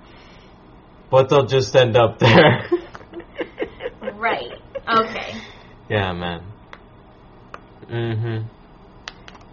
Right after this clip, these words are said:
Speaker 2: But, um, yeah, it was a, a really, it was a really quick shift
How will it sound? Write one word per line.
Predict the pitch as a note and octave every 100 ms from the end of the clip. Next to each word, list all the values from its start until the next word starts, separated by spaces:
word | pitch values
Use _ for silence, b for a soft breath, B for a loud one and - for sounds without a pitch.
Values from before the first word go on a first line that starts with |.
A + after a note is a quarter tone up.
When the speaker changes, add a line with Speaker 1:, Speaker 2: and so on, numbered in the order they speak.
| - -
Speaker 2:
But, | A3+ G3
um, | F3 F3 F3 F#3 A3 - - - F4
yeah, | G4+ - - -
it | C5
was | B3+ C4
a, | A#3+ A3+ A3 G#3+ A3
a |
really, | B3+ C#4 C#4 - -
it |
was | A#3 A#3+
a | A#3
really | A#3+ C4+ C4
quick | - B3 -
shift | - - -